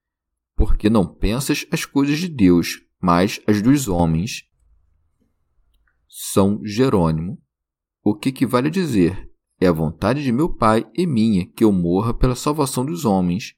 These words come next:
Tu, considerando só a tua vontade, não queres que o grão de trigo caia na terra, a fim de que dê muitos frutos. Assim,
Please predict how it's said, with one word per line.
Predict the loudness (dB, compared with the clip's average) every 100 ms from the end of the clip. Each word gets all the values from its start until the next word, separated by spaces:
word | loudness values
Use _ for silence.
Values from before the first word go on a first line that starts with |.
| _ _ _ _ -2
Tu, | 0 0 0
considerando | 0 -2 2 4 4 2
só | -2 -2 -2
a |
tua | 0 0
vontade, | 0 -2 -2 -2 0 -2 -4
não | -8 -8
queres | -6 2 4 4 0
que | -4
o | -4
grão | 0 2 2
de | -2
trigo | -4 2 2 0
caia | -4 0 0
na | 0
terra, | -4 -2 0 0 -4 -8 _ _ -2
a | -2
fim | 0
de | -4 -2
que | 0
dê | 2 2
muitos | 2 -4 -6 -8
frutos. | -2 0 0 -2 -12 -12 _ _ _ _ _ _
Assim, | -8 -6 -4 -2 -2 -4